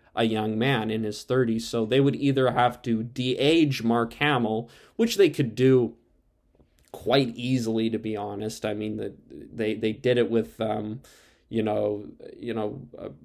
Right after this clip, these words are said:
Brad Pitt. They made him look older than he was. I mean, they didn't de-age him. They, they, they aged him up. But I mean, like, watch Benjamin Button. They can make anyone look like any age, no matter what you look like.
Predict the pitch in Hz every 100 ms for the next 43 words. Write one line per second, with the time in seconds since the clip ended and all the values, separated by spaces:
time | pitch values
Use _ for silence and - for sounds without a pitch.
0 | - 117 113 113 - 135 113 113 110 113
1 | 110 113 113 117 117 113 110 110 113 120
2 | 107 110 107 107 113 117 113 117 117 120
3 | 113 113 120 117 110 113 117 107 110 107
4 | 104 - 110 110 113 - 120 113 - 107
5 | 120 113 - 107 107 110 107 107 - -
6 | - 139 139 - 139 131 127 117 123 120
7 | 107 107 101 101 113 120 117 117 117 113
8 | 110 110 113 110 104 113 107 110 104 104
9 | - 104 107 107 110 104 107 104 95 104
10 | 101 -